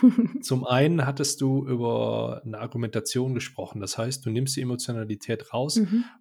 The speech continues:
Speaker 2: und kommst dann mit Argumenten, vergleichbaren Studien et cetera.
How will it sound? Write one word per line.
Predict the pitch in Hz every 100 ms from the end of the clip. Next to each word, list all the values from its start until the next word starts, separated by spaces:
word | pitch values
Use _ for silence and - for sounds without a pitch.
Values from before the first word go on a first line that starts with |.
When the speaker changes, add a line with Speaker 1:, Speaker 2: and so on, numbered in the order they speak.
| _
Speaker 2:
und | 120 113 110 _ -
kommst | - 117 120 - 113
dann | 113 113 123
mit | 135 117 113
Argumenten, | 120 107 110 110 113 120 - 120 110 110 107 107 - 110
vergleichbaren | - 107 110 101 110 - - 110 110
Studien | - - 113 113 110 107 104
et | 104
cetera. | - - - 101 95